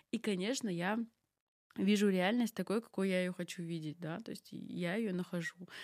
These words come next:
Подтверждение мой мозг находит этому. Также эта девушка, например: «Мир недостаточен, мужчин недостаточно,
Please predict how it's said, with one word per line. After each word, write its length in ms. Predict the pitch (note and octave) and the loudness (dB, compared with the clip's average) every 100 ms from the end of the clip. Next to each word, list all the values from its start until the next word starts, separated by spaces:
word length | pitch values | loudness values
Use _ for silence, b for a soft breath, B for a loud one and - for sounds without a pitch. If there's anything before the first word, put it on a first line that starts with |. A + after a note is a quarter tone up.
| B - | B -8
Подтверждение 580 | F#3 - E3 F3 A#3+ | -6 -4 -2 -2 -2
мой 160 | F#3+ E3+ | 0 -2
мозг 300 | D#3 E3+ - | -2 -4 -2
находит 560 | F3 F3 - D#3 D#3 - | -2 -2 -2 -4 -4 -10
этому. 240 | - - - B B - | -10 -12 -12 B B -2
Также 280 | C#4+ C4 | -2 0
эта 140 | A3 G3 | -2 -2
девушка, 400 | D#3+ D#3 D#3 - | -4 -4 -6 -8
например: 260 | D3 D#3+ - | -10 -10 -4
«Мир 220 | B3 D#4 | -2 0
недостаточен, 960 | B3 G3 F3+ - G#3 A3+ A3+ G#3 - F3+ | 0 -2 -4 -8 -8 -8 -8 -10 -8 -6
мужчин 320 | F3+ - A3 | -6 -6 -4
недостаточно, 1000 | G#3 D#3+ E3 - G3+ G3+ G3 - - | -2 -2 -4 -4 -4 -4 -4 -8 -8